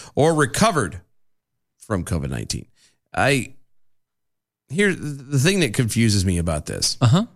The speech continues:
Speaker 1: just so we're clear.
Speaker 2: Yep.
Speaker 1: Uh, the listing was that they either have been vaccinated, don't have it,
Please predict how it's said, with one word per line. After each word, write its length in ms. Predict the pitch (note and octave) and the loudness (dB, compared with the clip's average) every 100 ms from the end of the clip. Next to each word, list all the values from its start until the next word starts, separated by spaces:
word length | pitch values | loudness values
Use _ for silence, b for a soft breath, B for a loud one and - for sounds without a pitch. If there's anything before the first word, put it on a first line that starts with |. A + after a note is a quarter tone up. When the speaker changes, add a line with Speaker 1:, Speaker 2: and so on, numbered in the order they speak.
| _ | _
Speaker 1:
just 180 | D#3 D#3+ | -2 0
so 140 | - B2+ | 2 2
we're 160 | G#2 | 0
clear. 340 | F#2+ - G#2 F2+ | -2 0 0 2
Speaker 2:
Yep. 260 | F2 - - _ _ _ _ _ _ - _ _ _ _ _ _ _ _ _ _ _ - | 0 -2 -10 _ _ _ _ _ _ -20 _ _ _ _ _ _ _ _ _ _ _ -2
Speaker 1:
Uh, 440 | G#2+ A2+ G#2 F#2+ E2 F2+ G#2 F#2+ G#2 | 2 2 0 -6 -10 -12 -10 -8 0
the 140 | B2+ | 2
listing 420 | D#3 F3 E3 D3 | 4 2 2 2
was 500 | C#3 B2+ B2+ G#2 G#2 - - - - | 4 4 2 0 -4 -12 -20 -20 -8
that 160 | - A2+ | -2 0
they 100 | B2 | 2
either 580 | A2+ A#2 B2 G#2 F#2+ F2 - | 2 2 2 0 -2 -6 -6
have 140 | F#2 | 0
been 200 | C3+ F#3+ | 2 4
vaccinated, 680 | F3 D#3+ - B2 A#2+ D#3+ - _ _ _ _ _ _ _ _ _ _ _ _ _ A2+ | 2 2 2 2 2 0 -4 _ _ _ _ _ _ _ _ _ _ _ _ _ -8
don't 420 | G#2 E3+ G3+ - - - | 0 2 2 -4 -20 -6
have 280 | - A2+ F#2 | 0 2 2
it, 260 | C3 - | 0 -4